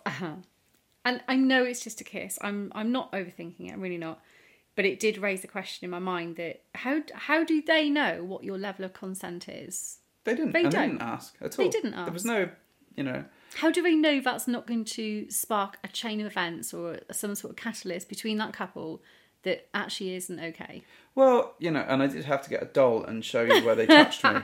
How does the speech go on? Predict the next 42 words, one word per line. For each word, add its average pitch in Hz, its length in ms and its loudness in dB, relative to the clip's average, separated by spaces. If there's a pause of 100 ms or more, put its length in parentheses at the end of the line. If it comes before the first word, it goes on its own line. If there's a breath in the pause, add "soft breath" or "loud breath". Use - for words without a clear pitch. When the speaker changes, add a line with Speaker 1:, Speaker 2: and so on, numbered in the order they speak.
Speaker 1:
<laughs> - 120 -18
Speaker 2:
on 110 120 -6
the 104 60 -8
doll. 104 280 0
Speaker 1:
So, 381 300 0
all, 339 300 0
all 349 260 4
joking 302 420 0
aside, 165 340 -6
because 240 300 -6 (300)
it 370 160 2
is 202 340 0
okay, 190 400 -8
it's - 140 -6
lighthearted, 240 600 -2
it's 220 200 -8
a - 20 -8
little 240 180 -8
debate, 160 440 -8
and 190 100 -4
we 208 80 -4
had 233 180 -4
a 226 40 -8
little 214 160 -8
chat - 240 -10
about 160 240 -8
it - 60 -16
on 165 100 -14
the 165 60 -12
way 170 100 -12
home, 190 280 -6
and 208 100 -4
I'm 233 120 0
fine. 170 400 -6 (540 soft breath)
But 254 100 2
the 247 60 -4
point 277 300 -4
is, 269 120 -4
they 359 140 0
don't 359 160 -6
know 320 200 0
that. 175 360 -10